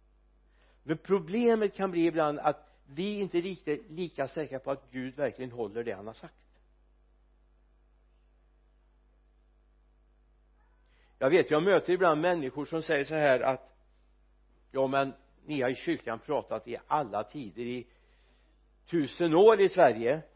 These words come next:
om att Jesus ska komma tillbaka, men han har ju inte kommit än. Och då gör vi inte som vissa läro-,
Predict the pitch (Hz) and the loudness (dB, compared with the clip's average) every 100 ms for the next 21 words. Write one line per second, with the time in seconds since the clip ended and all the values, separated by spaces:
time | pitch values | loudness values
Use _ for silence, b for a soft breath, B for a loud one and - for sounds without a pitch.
0 | _ _ - 143 135 139 127 - 117 120 | _ _ -4 0 0 -2 -6 -8 -12 -12
1 | 113 120 120 139 123 165 151 120 123 208 | -8 -6 -6 -4 -2 -2 -2 -6 -6 -6
2 | 196 - 123 104 98 110 160 160 _ _ | -8 -6 -6 -8 -10 -10 -10 -14 _ _
3 | _ _ _ _ _ _ _ - 139 151 | _ _ _ _ _ _ _ -12 -2 0
4 | 185 208 180 180 214 160 139 160 180 - | 2 2 2 2 -4 -6 -6 -6 -6 -6
5 | 147 147 175 127 127 | -4 2 2 2 -2